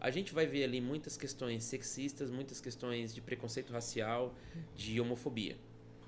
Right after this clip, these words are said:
Aí fala, "Ah, mas era legal." Não, você tem que entender a época, o contexto histórico, né? Contexto histórico. Naquela época, a gente não, a gente ainda estava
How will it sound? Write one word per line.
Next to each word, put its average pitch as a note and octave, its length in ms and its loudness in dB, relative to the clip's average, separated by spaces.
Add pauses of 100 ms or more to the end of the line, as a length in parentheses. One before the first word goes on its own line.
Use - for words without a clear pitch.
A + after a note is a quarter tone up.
(880)
Aí B3 140 2
fala, C4 280 6
"Ah, - 20 8
mas G#3 200 6
era G3+ 120 10
legal." D3+ 480 4
Não, A#2+ 140 -4
você - 100 -10
tem F3 80 -2
que - 60 -12
entender D3+ 200 4
a F3 80 10
época, C#3 280 6
o - 20 -4
contexto B2+ 340 -2
histórico, A2 500 4
né? A#2+ 200 -2 (340)
Contexto A2+ 320 -4
histórico. A2 400 -2 (140)
Naquela C3+ 360 2
época, D#3 300 4
a A#2+ 40 0
gente C#3 220 -4
não, D#3 240 -4 (300)
a B2 80 6
gente C3+ 240 -2
ainda D3+ 140 -2
estava D3 400 0